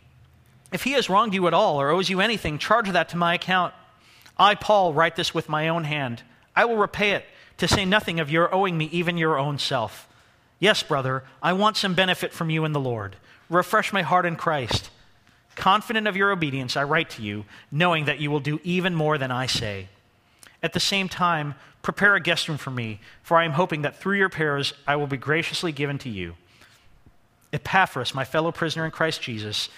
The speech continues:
sends greeting to you, greetings to you, and so do Mark, Aristarchus, Demas, and Luke, my fellow workers.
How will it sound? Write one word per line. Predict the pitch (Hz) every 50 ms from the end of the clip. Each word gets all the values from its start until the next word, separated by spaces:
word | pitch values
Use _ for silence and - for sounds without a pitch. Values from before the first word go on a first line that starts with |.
| - - - - _
sends | - - 170 160 143
greeting | - 156 160 147 143 -
to | - - 117
you, | 110 110 107 101 101 -
greetings | - 147 151 143 139 - -
to | - 120
you, | 107 98 95 92 95 101 - _ _ - _ _ -
and | 135 123
so | - - 160
do | 151 160
Mark, | 151 135 135 131 139 135 - - - -
Aristarchus, | 131 123 - - - 147 151 - - 156 147 - - - - - - - - _ _ -
Demas, | 156 156 147 143 139 - - -
and | 139 135 127
Luke, | 120 123 113 107 - - - -
my | 131 131 123
fellow | - - 117 113 113
workers. | 110 98 92 87 - - 87 87 85 - - -